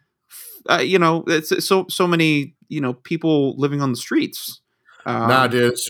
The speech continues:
Speaker 2: right next to my work down there, man.
Speaker 1: Yeah,
Speaker 2: It's a fucking,
Speaker 1: work. Okay, that's right.
Speaker 2: a shit
Speaker 1: For some
Speaker 2: show.
Speaker 1: reason,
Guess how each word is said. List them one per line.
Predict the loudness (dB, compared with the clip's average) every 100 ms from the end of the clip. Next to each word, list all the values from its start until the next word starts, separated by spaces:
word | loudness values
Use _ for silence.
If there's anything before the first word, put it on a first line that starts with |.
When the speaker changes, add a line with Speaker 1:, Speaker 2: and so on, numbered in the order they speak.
| -2
Speaker 2:
right | 0
next | 0 0
to |
my | 0 0
work | 0 -2 -4
down | -4 -2 -2
there, | -4 -4
man. | -4 -4 -6 -8 -4
Speaker 1:
Yeah, | 0 0
Speaker 2:
It's | -2
a |
fucking, | -6 -4
Speaker 1:
work. | -4 -4 -6
Okay, | -6 -6
that's | -6 -6
right. | -10 -12
Speaker 2:
a | -12
shit | -6 0
Speaker 1:
For |
some | 2 2
Speaker 2:
show. |
Speaker 1:
reason, | 2 2